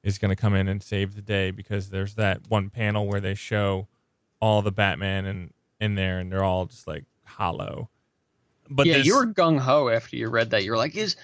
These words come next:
Speaker 2: is old school Batman coming back to save the day?" And we're like, "No, Matt, it's not."
Speaker 1: What the fuck was that?
Speaker 2: That was just to be telling the truth. <laughs> You were so excited. You, you
Speaker 1: I'm
Speaker 2: read
Speaker 1: not,
Speaker 2: Batman
Speaker 1: I,
Speaker 2: Lost.
Speaker 1: I wasn't. I,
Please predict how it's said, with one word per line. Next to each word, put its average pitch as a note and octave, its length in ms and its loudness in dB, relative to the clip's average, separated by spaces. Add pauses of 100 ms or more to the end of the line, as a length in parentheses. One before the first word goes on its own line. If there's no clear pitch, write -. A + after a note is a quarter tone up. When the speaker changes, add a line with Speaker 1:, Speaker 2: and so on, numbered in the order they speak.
(200)
Speaker 2:
is F#3+ 240 2
old C#4 280 4
school D4 220 0
Batman B3 460 0
coming B3 300 4
back G#3+ 300 2
to - 80 -4
save G3 320 -2
the F#3+ 80 -8
day?" B3+ 480 0 (760)
And C3+ 80 -10
we're B2 80 -6
like, - 140 -10
"No, B2+ 200 2
Matt, A#2 280 0 (420)
it's - 160 -12
not." A2 260 0 (1700)
Speaker 1:
What F#3 220 -2
the A3+ 100 -2
fuck - 340 -2
was G#3+ 140 0
that? A3+ 360 2 (1080)
Speaker 2:
That F3+ 180 2
was A3 140 2
just - 260 -4
to A3 60 -10
be D4 160 2
telling A3 360 0
the G3+ 80 -8
truth. - 800 -2
<laughs> - 140 -20 (840)
You C4 140 2
were B3 100 4
so - 180 2
excited. A#3 560 2
You, E3 240 0
you E3+ 140 2
Speaker 1:
I'm B3+ 140 6
Speaker 2:
read C4+ 100 4
Speaker 1:
not, G#3+ 220 4
Speaker 2:
Batman G3 180 4
Speaker 1:
I, G3+ 40 2
Speaker 2:
Lost. F#3+ 320 2
Speaker 1:
I A3+ 200 6
wasn't. B3+ 440 0
I, G3 220 -2